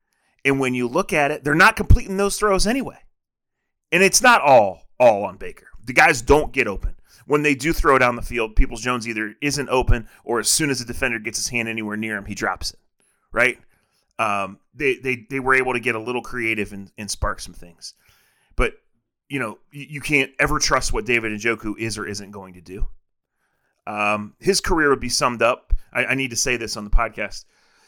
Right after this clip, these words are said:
Last Monday, he had that great catch in the back of the end zone, and then it turns out his toe was out, and he came out. And, I mean, his agent goes on Twitter and posts that and says, "One of the best young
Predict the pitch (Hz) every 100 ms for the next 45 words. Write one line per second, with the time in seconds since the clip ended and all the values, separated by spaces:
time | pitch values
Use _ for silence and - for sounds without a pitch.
0 | _ _ 127 135 135 131 123 123 117 117
1 | 113 110 113 107 123 113 107 104 110 107
2 | 107 107 113 110 107 104 98 - - -
3 | 104 107 98 98 - 107 101 104 107 -
4 | 98 95 107 104 110 - 104 101 98 101
5 | 107 107 104 110 104 101 113 110 104 -
6 | 101 104 113 107 101 98 101 98 101 101
7 | 95 - 107 - 113 101